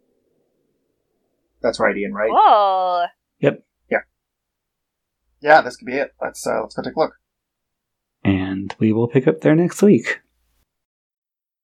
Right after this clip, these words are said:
Speaker 3: Primary Attribute has been imagined and brought to life by the people you've just heard.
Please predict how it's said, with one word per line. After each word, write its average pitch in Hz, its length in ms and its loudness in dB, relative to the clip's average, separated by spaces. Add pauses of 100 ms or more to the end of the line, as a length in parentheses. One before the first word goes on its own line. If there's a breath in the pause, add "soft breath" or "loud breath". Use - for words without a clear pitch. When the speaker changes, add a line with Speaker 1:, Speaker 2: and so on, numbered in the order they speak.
(1800)
Speaker 3:
Primary 170 300 4
Attribute 123 400 2
has 110 140 0
been 98 120 2
imagined 90 400 2
and 95 80 0
brought 90 200 0
to - 100 -4
life - 240 0
by - 120 0
the 90 100 0
people 135 340 2
you've 123 180 2
just - 260 -2
heard. - 360 -4